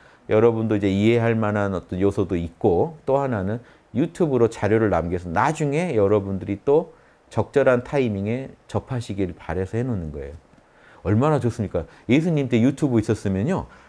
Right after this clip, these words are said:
수준별 학습 다 했을 거예요. 예, 이 지금 지-, 베드로는 눈이 희미해져도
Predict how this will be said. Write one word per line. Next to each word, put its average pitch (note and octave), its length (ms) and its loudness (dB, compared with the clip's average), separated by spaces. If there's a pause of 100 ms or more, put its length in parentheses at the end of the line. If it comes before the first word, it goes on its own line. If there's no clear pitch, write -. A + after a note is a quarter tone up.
수준별 F3 520 2
학습 D#3 260 -2
다 B2+ 180 -4
했을 D3+ 320 -4
거예요. C2 240 -2 (400)
예, C#3 100 6
이 C3+ 160 2
지금 F#3+ 320 4
지-, - 180 -8
베드로는 F3 580 4
눈이 D3+ 200 6
희미해져도 D3 880 4